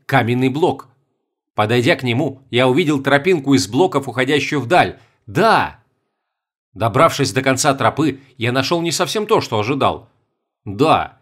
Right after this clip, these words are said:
там действительно стояла высокая, относительно круглая башня. Но вместо первого этажа с железной дверью здесь был кратер, в котором полыхало пламя. Остальные два этажа висели в воздухе.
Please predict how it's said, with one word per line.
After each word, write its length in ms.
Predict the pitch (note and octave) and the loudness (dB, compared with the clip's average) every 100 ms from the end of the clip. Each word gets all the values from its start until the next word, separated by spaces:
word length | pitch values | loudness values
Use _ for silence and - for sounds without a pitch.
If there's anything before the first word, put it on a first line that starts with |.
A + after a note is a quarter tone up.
| _ - | _ -2
там 180 | C#3+ | -2
действительно 600 | C#3 G#3 - G3+ C3 B2 A#2 | 0 -4 -2 -4 -2 -2 -2
стояла 400 | - C3+ D#3+ C3+ | 0 2 2 2
высокая, 640 | B2 F#3 F#3 B2+ F#2+ - | 0 0 0 -2 -2 -6
относительно 640 | A#2+ B2 C#3 D#3+ C#3 C#3+ C#3 | -6 -2 -2 -4 -2 0 0
круглая 420 | D#3 E3+ C#3+ C3+ | 0 2 4 4
башня. 440 | D#3+ - - D2+ - _ _ _ _ | 4 2 -2 -14 -18 _ _ _ _
Но 120 | A2 A2 | -4 -2
вместо 380 | B2 D#3 C3+ | 0 -2 -2
первого 480 | B2+ D#3 C3 A#2 A2 | -2 0 2 2 0
этажа 320 | G#2+ G2+ C#3 | 0 0 0
с 40 | A2+ | -2
железной 460 | F#2 B2 B2 G#2 | -2 0 0 -2
дверью 500 | E2 A2+ F3 A#2+ F2 - _ - | -4 0 0 0 -6 -14 _ -12
здесь 380 | G2 F2+ B2 F#2+ | -6 -2 -2 2
был 200 | C3 C#3+ | 0 2
кратер, 540 | F3+ G#3 - A#2 - - _ | 0 0 0 -4 -8 -14 _
в 100 | - | -6
котором 400 | B2+ C3+ D3+ C3+ | -2 0 0 2
полыхало 480 | C3 B2 B2+ B2+ C#3 | 2 2 4 2 2
пламя. 520 | F#3 E3+ A2 D2+ - _ _ _ _ _ _ _ | 2 2 0 -8 -18 _ _ _ _ _ _ _
Остальные 500 | A2+ - C3 F3+ F#3+ | -4 0 0 2 2
два 220 | B2 E3 | 4 2
этажа 280 | C#3+ A#2+ E3+ | 2 0 0
висели 360 | C#3+ C3+ E3+ D3 | 0 0 -2 -2
в 80 | C#3 | 2
воздухе. 520 | F#3 - G2 A2+ | 2 2 -6 -10